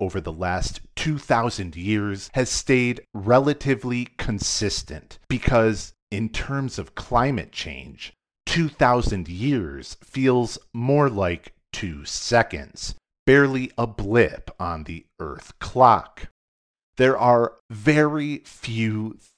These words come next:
things that can change the climate in just a few hundred years, but the current warming period, unequivocally driven by human activity, is the only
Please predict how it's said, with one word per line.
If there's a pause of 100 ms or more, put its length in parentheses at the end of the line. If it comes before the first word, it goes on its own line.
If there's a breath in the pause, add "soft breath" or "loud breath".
things
that
can
change
the
climate
in (140)
just
a
few
hundred
years, (140)
but
the
current
warming
period, (220)
unequivocally
driven
by
human
activity, (340)
is
the
only